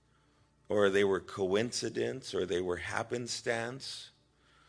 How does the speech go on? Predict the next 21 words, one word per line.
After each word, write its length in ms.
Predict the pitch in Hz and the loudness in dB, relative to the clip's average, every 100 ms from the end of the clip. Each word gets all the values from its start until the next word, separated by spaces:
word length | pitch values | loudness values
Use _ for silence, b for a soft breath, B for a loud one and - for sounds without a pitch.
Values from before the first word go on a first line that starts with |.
| b b b _ - | b b b _ -2
and 140 | 120 | 2
even 260 | 151 160 170 | 4 2 -2
coming 440 | - 143 151 147 | -4 -4 -4 -2
to 60 | 127 | -4
Christ, 760 | - - 127 117 95 90 - | -4 -2 0 0 -4 -6 -6
maybe 480 | 107 120 139 139 127 - | -2 -2 0 -2 -4 -8
some 340 | - 131 123 | -4 -2 -2
of 160 | 117 120 | -2 -2
you 160 | 131 | -2
guys, 580 | 113 110 90 95 113 - | 0 2 4 2 -2 -4
like, 220 | 98 92 | -2 -2
sometimes 580 | - 131 131 135 117 104 | -2 -4 -4 -4 -4 0
I 200 | 113 131 | 2 2
feel 520 | 135 - 101 98 107 - B B B B B | 0 0 2 2 0 -6 B B B B B
you 120 | 98 | -2
know, 160 | 110 110 | 2 2
coming 380 | 110 131 143 127 | 2 -2 0 -2
to 80 | |
Christ 520 | 113 - 127 139 117 - | -4 -2 2 2 0 -2
was 160 | 101 | 0
almost 500 | 104 110 113 107 - | 2 2 0 -2 -6